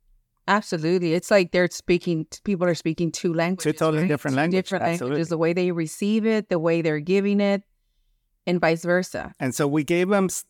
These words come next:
Speaker 2: tips and skills that you can begin to apply to enter into the person's, uh, world, their perception of how they're representing reality, because we don't experience reality directly.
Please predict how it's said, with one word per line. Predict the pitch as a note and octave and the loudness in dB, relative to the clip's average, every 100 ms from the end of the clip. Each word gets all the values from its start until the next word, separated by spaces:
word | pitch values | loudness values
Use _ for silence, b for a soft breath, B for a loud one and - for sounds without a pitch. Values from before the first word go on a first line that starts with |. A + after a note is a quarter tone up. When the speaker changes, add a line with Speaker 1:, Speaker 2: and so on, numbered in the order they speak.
| _ | _
Speaker 2:
tips | - F3+ F#3+ - | 0 0 0 -2
and | D3+ C3+ | -2 -2
skills | - D#3+ E3 D3+ A#2 | -4 0 2 2 0
that | B2 A#2+ | 0 0
you | B2 C3+ | 0 -2
can | C#3+ A#2+ | 0 0
begin | A#2+ A2+ D#3+ F#3+ | 0 0 0 0
to | D#3 | 0
apply | A2+ - A2 A2 G#2+ - | 0 -2 -2 0 -2 -6
to | - B2 A2+ A#2+ _ | -4 -2 -2 -4 _
enter | D#3+ F3 - F#3+ F3+ F3 | 2 2 2 0 0 -2
into | F3 D#3 D#3+ - D3+ D3+ D3+ | 0 2 0 0 0 0 0
the | B2 B2+ | 0 0
person's, | A2 - C#3+ D3 - D3 C#3+ - - - - C3 | 0 0 2 2 -2 -2 0 -2 -8 -10 -8 -4
uh, | A2+ | -2
world, | G2 G#2+ C#3 D3 C3+ A2+ G2+ G#2 | -2 0 2 4 2 2 0 0
their | A2 | -2
perception | G#2+ G#2+ - C#3+ D3 B2+ A2 | -2 -4 0 0 0 -4 -4
of | G2+ | -4
how | G2+ C3+ D#3+ | 0 2 4
they're | D#3 C#3 | 2 2
representing | C#3 C#3+ C3+ C3+ C3 C3+ C3+ A2+ | 0 0 -2 0 0 0 0 -2
reality, | A#2 A2+ B2+ C#3+ B2 G#2+ | -2 2 4 2 0 -4
because | G#2+ A#2 A#2 | -6 -4 -2
we | A#2 D3+ | 0 2
don't | F3+ E3 | 2 0
experience | C#3+ A2 C#3+ C#3+ B2 | -2 -4 -2 -2 0
reality | B2 B2 C3 B2 | 0 2 2 -2
directly. | G#2 A2+ D#3 - G#2 | -2 0 0 -2 -8